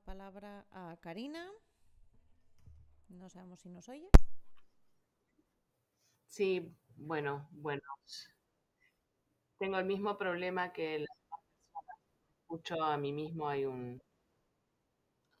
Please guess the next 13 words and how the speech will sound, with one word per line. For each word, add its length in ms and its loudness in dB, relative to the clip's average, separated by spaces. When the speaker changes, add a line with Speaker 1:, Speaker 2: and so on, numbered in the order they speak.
Speaker 2:
a 160 2
ver 160 4
si 180 -10
se 160 0
puede 680 4
eliminar, 480 -2
muy 180 2
incómodo. 540 0
A 120 0
ver, 300 0
vuelvo 320 4
a 100 0
probar. 480 2